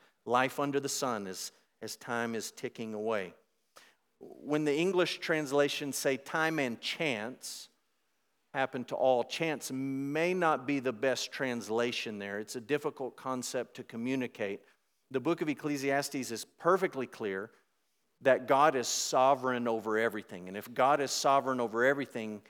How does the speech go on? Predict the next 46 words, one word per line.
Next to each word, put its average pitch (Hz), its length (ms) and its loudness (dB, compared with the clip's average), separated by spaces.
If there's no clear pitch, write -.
there 120 140 0
is 135 180 0
no 113 160 -2
chance. - 680 -8
And 135 80 -4
if 127 80 -4
you 175 80 4
want 175 80 4
to 156 60 4
think 175 200 -2
about 151 320 4
this 151 160 -2
philosophically, 143 840 0
I'll 131 120 2
recommend 131 500 -2
a 113 60 -4
book 120 320 -4
to - 120 -10
you. 98 200 -10
It's - 120 -16
the 127 120 -4
very 147 360 4
first 151 500 -2
book 139 220 0
I 110 160 -2
ever 139 280 2
read 123 360 0
by 117 140 0
a - 20 -4
man 120 260 -4
named 110 220 -6
R 120 160 -2
C - 180 -6
Sproul, 107 560 -4
and 123 80 -4
the 123 40 -2
book 139 240 -2
is 143 120 -4
called 107 360 -4
Not 127 600 0
a 127 460 -2
Chance. - 760 -6
And 139 100 -2
he 131 60 -2
talks 196 400 4
about 135 580 4